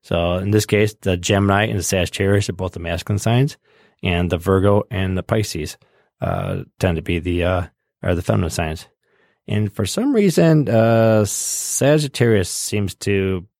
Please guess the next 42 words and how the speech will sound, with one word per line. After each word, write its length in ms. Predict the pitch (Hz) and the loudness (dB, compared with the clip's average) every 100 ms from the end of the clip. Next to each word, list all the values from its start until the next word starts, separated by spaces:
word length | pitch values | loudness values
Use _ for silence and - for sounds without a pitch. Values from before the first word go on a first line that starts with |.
| _ - | _ -6
be 140 | 101 | -4
very, 340 | 85 104 104 104 | -2 2 4 4
very, 240 | 95 95 | 2 0
very 220 | 87 92 | 0 -4
prevalent 460 | 87 - 95 95 - | -4 -6 -4 -4 -6
in 60 | - | -10
my 60 | 95 | -10
life. 340 | 90 82 - _ _ - | -8 -8 -12 _ _ -8
I 40 | |
married 260 | 98 101 101 | 0 2 2
a 40 | |
Sagittarius. 800 | 95 101 95 - 104 101 101 - - _ _ _ _ | 2 0 0 0 2 4 4 0 -8 _ _ _ _
Uh, 160 | 95 90 | -2 -2
my 160 | 92 | 0
friend 180 | 87 98 | 0 0
Elizabeth 400 | 90 95 - 92 | 2 0 0 0
is 120 | 95 | 0
a 80 | 95 | -2
Sagittarius. 800 | - 95 92 - 101 95 95 - | 0 0 0 0 2 4 2 0
My 100 | 92 | -2
best 200 | 85 92 | -2 0
friend 140 | 95 | -2
from 140 | - 104 | -4 -6
college 380 | - 95 95 98 | -2 2 2 0
was 120 | 92 | -4
Sagittarius. 720 | - 90 - 95 90 92 - _ _ _ | -2 -2 0 0 2 2 -2 _ _ _
I 40 | - | -2
mean, 100 | 92 | 0
I 60 | |
just 200 | 98 101 | 2 0
seem 160 | - 98 | -2 -2
to 100 | 85 | -2
surround 280 | - 92 90 | -4 -4 -4
myself 320 | 87 - - | -4 -6 -8
with 100 | 110 | -8
Sagittarius. 720 | - 85 - 90 87 85 - _ _ _ _ _ _ - | -6 -6 -6 -4 -4 -6 -10 _ _ _ _ _ _ -8
But, 200 | 95 92 | 0 2
um, 420 | 90 87 98 160 | 2 0 -4 -4
like 160 | 135 101 | -4 -2
I 20 | |
said, 240 | - 90 | 0 0
and 280 | 90 92 98 | 0 0 -2